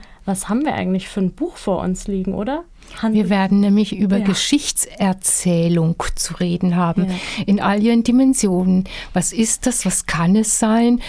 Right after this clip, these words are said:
Speaker 2: Was sollte es unter verschiedenen Aspekten sein? Die verschiedenen Aspekte sind uns wesentlich. Es gibt ja verschiedene Herangehensweisen und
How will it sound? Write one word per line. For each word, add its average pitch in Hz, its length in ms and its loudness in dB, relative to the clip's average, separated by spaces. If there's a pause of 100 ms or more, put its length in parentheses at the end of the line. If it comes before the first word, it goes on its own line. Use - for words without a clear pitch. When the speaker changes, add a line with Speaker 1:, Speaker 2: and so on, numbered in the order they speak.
(200)
Speaker 2:
Was - 200 -2
sollte 208 360 2
es 185 180 0
unter 202 220 0
verschiedenen 220 600 0
Aspekten - 720 -2
sein? 170 440 -2
Die 190 80 0
verschiedenen 208 500 0
Aspekte 196 520 -2
sind 208 260 0
uns 190 240 -2
wesentlich. 190 560 0 (220)
Es - 160 -2
gibt - 200 -4
ja 202 80 2
verschiedene 190 680 0
Herangehensweisen 175 1040 -2 (360)
und 196 320 0